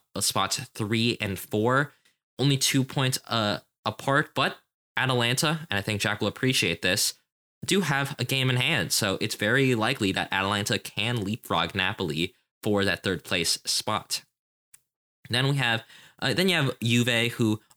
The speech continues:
are in fifth place, and they have three points, uh, ahead of them in terms of catching up to Atalanta, and six points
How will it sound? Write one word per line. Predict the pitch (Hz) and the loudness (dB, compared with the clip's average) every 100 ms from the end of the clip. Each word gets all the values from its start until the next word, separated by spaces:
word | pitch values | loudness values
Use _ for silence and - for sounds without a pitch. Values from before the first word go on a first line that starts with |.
| - | 0
are | 135 | 2
in | |
fifth | 135 143 131 | 2 0 -2
place, | - 101 98 - | 0 2 2 2
and | - 104 95 | 0 -2 -2
they | 113 | -2
have | 107 | -4
three | - 139 131 | 0 0 0
points, | - 113 110 - - _ _ - | 0 0 2 0 -2 _ _ -2
uh, | 104 85 - _ _ _ - | 0 0 -4 _ _ _ -4
ahead | 110 - 127 | 0 0 0
of | 113 | 0
them | 117 107 104 110 - _ _ - | 0 0 0 -4 -10 _ _ -6
in | 107 | -2
terms | - 113 101 | 0 0 2
of | 104 90 | 0 -2
catching | - 107 110 | -2 -2 -2
up | 95 | -2
to | 107 - | -2 0
Atalanta, | 101 95 87 85 98 87 - _ - | 0 0 0 0 0 -2 -6 _ -4
and | 101 92 90 - _ _ | -2 0 -2 -6 _ _
six | - - 131 - | 0 2 2 -2
points | 123 98 90 - | 0 0 0 -2